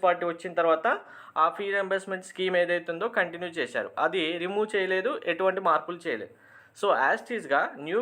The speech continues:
గవర్నమెంట్ వచ్చినప్పుడు స్కీమ్స్ ఏవైతే ఉంటాయో వాటిలో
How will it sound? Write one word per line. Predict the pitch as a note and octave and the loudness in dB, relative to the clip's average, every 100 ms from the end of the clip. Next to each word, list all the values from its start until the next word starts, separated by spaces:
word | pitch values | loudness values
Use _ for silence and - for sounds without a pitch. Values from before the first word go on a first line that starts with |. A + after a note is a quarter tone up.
| A#3 | 2
గవర్నమెంట్ | A#3+ A3+ A3+ A3 F3+ | 2 2 -2 -2 -2
వచ్చినప్పుడు | E3 G3 F3 - E3 C4 - - - - | -2 -2 -2 -2 -4 -4 -10 -20 -20 -16
స్కీమ్స్ | - G3 A#3+ A#3+ | -6 -2 -2 0
ఏవైతే | F#3 G3+ A3 G#3+ G#3+ | 2 4 2 2 -2
ఉంటాయో | G3 C#3+ B2+ G3 - | 0 2 4 2 0
వాటిలో | D#3+ G#3 A3 | 2 2 0